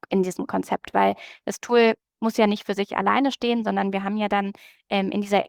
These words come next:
in dieser Idee, wie Discoboard eingesetzt wird, immer noch die Lehrkräfte und die MultiplikatorInnen, die, die das begleiten. Und wie kann man dann, ähm, eben bestimmte Sachen auch auffangen? Ähm, genau, das, äh, glaub ich, ist, ähm,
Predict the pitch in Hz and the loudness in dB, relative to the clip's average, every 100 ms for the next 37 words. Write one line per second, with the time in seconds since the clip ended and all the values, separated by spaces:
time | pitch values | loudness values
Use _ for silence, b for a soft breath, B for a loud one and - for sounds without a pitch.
0 | _ 208 202 196 190 - _ 202 - 202 | _ -4 -2 0 -2 -4 _ -14 -6 -4
1 | 247 214 202 - - 202 - 196 - 202 | -4 -6 -12 -14 -10 -10 -2 -2 0 0
2 | 240 220 202 - 202 196 196 196 - 190 | 2 2 0 -2 -4 -2 -2 -2 -4 -2
3 | 196 - 196 - 185 180 185 190 - - | -2 -2 -6 -4 -6 -6 -8 -10 -10 -6
4 | 196 - 196 - 185 180 185 196 B B | -6 0 0 0 -2 -4 -6 -10 B B
5 | B _ - 190 - 208 196 196 202 - | B _ -10 -8 -2 -2 0 0 0 -2
6 | 190 185 226 - 226 214 202 208 233 226 | -8 -8 -6 -2 0 2 2 0 -2 -4
7 | B B B - 202 202 202 208 202 202 | B B B -2 0 0 0 -2 -2 -4
8 | - 208 208 196 202 220 - - 202 - | -4 -4 -2 -2 -2 -4 -6 -2 -2 -4
9 | 196 180 185 175 _ _ _ _ _ _ | -8 -8 -8 -12 _ _ _ _ _ _
10 | _ _ 185 175 185 - - _ _ _ | _ _ 0 0 0 -4 -8 _ _ _
11 | _ _ _ _ 185 208 - _ 196 - | _ _ _ _ 0 0 -4 _ -2 -2
12 | - - _ _ 214 208 202 - 196 - | -6 -12 _ _ 0 2 2 -2 -2 -4
13 | - - 185 185 190 | -14 -6 -2 -2 -4